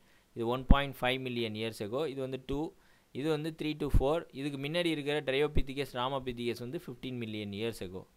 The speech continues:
இப்போ நீங்க கண்டுபிடிங்க. ஹோமோ ஹேபிலிஸ் no. ஹோ-, australopithecus வந்து பார்த்தீங்கன்னா, த்ரீ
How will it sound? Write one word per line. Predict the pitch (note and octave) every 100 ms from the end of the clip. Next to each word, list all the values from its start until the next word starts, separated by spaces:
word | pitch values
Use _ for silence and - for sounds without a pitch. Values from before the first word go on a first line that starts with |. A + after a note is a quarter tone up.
| _ _ _ _ -
இப்போ | D3+ G3+
நீங்க | F#3 D#3 B2+
கண்டுபிடிங்க. | B2+ C3+ B2 A2 G2 G#2 - _ _ _ _ -
ஹோமோ | D#3 E3+ E3+ D#3+
ஹேபிலிஸ் | C#3 C#3 C#3 C#3+ C#3 -
no. | B2 B2+ B2+ - _ _ _ _ _ _ _ _ _ _ _ _ _ _
ஹோ-, | - -
australopithecus | B2 B2 F#3 F3 E3 E3 D3 C#3+ C#3 -
வந்து | C3 C#3
பார்த்தீங்கன்னா, | C#3+ C3 C3 C3+ D#3
த்ரீ | D3+ D3+